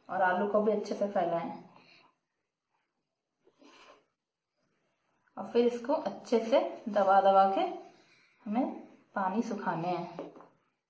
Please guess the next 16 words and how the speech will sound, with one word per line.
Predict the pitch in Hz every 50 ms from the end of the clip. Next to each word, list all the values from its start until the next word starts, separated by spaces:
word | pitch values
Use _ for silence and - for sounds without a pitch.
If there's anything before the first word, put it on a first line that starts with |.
| _ _ _ _ _ - - - - _ - - - _ _ - _ _ _ _ _ _ _ _ _ _ _ - - - - - - _ _ _ _ _ _ _ _ _ _ _ _ _ _ _ _ _ _ _ _ _ _ _ _ _ _ _ _ _ _ _ _ _ _ _ _ _ _ _ _ _ _ _ _ _ _ _ _ _
देखिए | 233 233 202 214 220 202
ऐसे, | 196 196 - - 226 226 226 - - - _ _ - - _ _ _
और | - 214 220 220 220
उलट | 214 208 208 208 208 -
पलट | 220 208 208 208 - -
करके | - 190 - - - 208
भी | 208 226
अच्छे | 202 - - - 220
से | 202 202
सुखाएं। | - - 196 - - 170 - - - - - - - _ _ _ _ _ _ _ _ _ _ _ _
और | - 190 190 208
इसी | - - 247
तरह | - - 233 220 226
से | 269 269 277 -
सारे | 220 190 185 190 214 208
आलूओं | 190 190 202 202 196